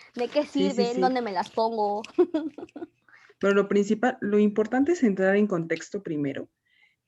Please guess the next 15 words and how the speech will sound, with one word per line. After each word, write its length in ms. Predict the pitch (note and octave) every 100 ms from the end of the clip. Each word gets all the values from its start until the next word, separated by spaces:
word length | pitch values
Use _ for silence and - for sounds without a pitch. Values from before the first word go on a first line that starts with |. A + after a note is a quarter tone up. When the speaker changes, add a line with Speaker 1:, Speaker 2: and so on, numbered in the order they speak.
| _ -
Speaker 2:
y 140 | F#3
saber 460 | F3 D#3+ D#3+ E3 F3+
que, 340 | F#3+ E3+ - _ _ -
recuerden 680 | F3 E3+ F3+ F#3+ G3 C#4 C#4
que 80 | -
el 120 | E3
Banco 280 | E3 E3 A3
Central 400 | A#3+ F3+ E3 E3+
es 120 | G3 F#3+
el 80 |
encargado 540 | E3+ D#3+ D3+ D#3 E3+ F3
de 100 | D#3+
generar 400 | E3 D3 C#3+ D#3+
el 200 | E3 E3
dinero, 460 | D3 D3 D3 C#3+